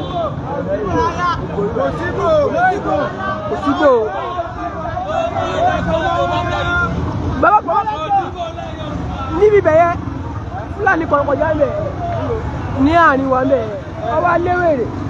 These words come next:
Speaker 2: Àwọn, àwọn, àwọn, àwọn míì, wọ́n kàn máa sọ àwọn ọ̀rọ̀ kan tí kò make sense. Àwọn míì, wọ́n máa sọ̀rọ̀ kan tí kò make sense.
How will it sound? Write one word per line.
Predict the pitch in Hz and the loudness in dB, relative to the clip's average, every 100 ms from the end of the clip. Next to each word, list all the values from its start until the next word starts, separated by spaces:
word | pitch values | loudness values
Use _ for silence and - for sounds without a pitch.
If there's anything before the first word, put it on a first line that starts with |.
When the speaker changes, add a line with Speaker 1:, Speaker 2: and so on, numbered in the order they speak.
| - - - _ _ | -4 -6 -8 _ _
Speaker 2:
Àwọn, | 254 269 285 294 | 2 2 2 2
àwọn, | 254 269 285 294 - - 247 | 2 2 0 0 -4 -2 2
àwọn, | 254 294 294 285 | 2 4 6 6
àwọn | 262 285 294 262 | 6 6 6 4
míì, | 294 349 - - - - | 4 2 0 -6 -8 -6
wọ́n | 440 | -2
kàn | 339 285 | 0 4
máa | 269 | 4
sọ | 277 294 | 2 2
àwọn | 254 285 | 4 6
ọ̀rọ̀ | 269 247 240 | 4 4 0
kan | 302 | -2
tí | - | -2
kò | - | -2
make | 262 294 302 | 2 2 2
sense. | - 285 - - - 698 - 143 151 156 156 160 - 139 120 107 - 113 120 - - - - - - 762 587 | 2 2 0 -2 -2 -2 -2 0 0 0 0 2 0 0 0 -2 0 0 0 0 0 0 0 -2 0 2 4
Àwọn | 311 320 311 | 6 6 6
míì, | 370 | 6
wọ́n | 320 320 | 6 6
máa | 311 | 4
sọ̀rọ̀ | 294 269 269 | 4 2 2
kan | 330 330 | 0 -4
tí | |
kò | - 302 | -4 -2
make | 277 285 | -2 -2
sense. | 311 294 | -2 -2